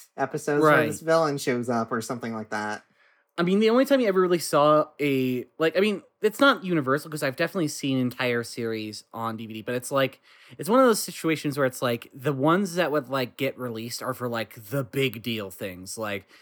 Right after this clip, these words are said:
Speaker 2: stuff like, uh, Adventure Time or SpongeBob. Um, only very recently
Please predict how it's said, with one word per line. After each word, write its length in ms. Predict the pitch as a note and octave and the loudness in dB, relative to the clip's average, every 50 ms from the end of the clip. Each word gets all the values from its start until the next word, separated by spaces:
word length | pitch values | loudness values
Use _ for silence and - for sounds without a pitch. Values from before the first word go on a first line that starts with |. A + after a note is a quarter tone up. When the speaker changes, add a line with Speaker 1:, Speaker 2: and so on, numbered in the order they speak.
| - - - _ _ | -20 -20 -20 _ _
Speaker 2:
stuff 400 | - - - - G#2+ G2+ - - | -10 -4 -2 0 0 -2 -2 -2
like, 380 | A2+ A#2 A2+ A2 A2 G#2+ - - _ - | -2 0 0 0 0 -2 -6 -14 _ -6
uh, 680 | G#2+ A2 A2 A2 A2 A2 A2 A2 A2 A2 A2+ A2+ A#2 - _ _ _ _ _ _ _ _ _ _ - | -4 -2 -2 -2 0 0 0 0 0 0 0 -2 -4 -6 _ _ _ _ _ _ _ _ _ _ -2
Adventure 480 | D#3+ D3 B2+ F3 F3 D#3+ - D3 C3+ | 0 2 4 4 4 2 0 -2 -4
Time 540 | A#2+ - - A2+ G#2 G2+ G2 F#2+ F#2 F#2 G2 | -4 -4 -6 -6 -6 -6 -6 -8 -8 -10 -8
or 100 | G#2+ A#2 | -6 -4
SpongeBob. 1000 | A2+ - - - - E3+ D#3+ D#3 C3+ B2+ - A#2 G#2+ G2 F#2+ F#2 F#2 F#2 F#2 - _ _ _ _ - - - _ - | -4 -4 -2 2 4 4 4 2 0 -4 -2 -2 -2 0 -2 -2 -4 -6 -8 -10 _ _ _ _ -20 -20 -18 _ -2
Um, 400 | - A#2 A#2 A#2 A#2 A#2 A#2+ A#2 - - - - - _ _ _ - | 0 2 4 2 2 0 -2 -6 -8 -12 -20 -20 -20 _ _ _ 2
only 400 | E3+ F#3 A#3 C4+ D4 D#4 D4+ C#4 | 4 6 6 6 6 6 4 4
very 400 | G#3 D#3 F#3 F3+ F3+ F#3 F#3 E3+ | 4 2 4 4 4 4 4 0
recently 880 | C#3 A#2+ A#2 B2+ C3 - - - D3 F#3 G#3 G#3+ G#3+ A3 A3 A3 - | -2 -4 -6 -6 -4 -4 -6 -6 -6 -4 -2 -2 -2 -4 -4 -8 -10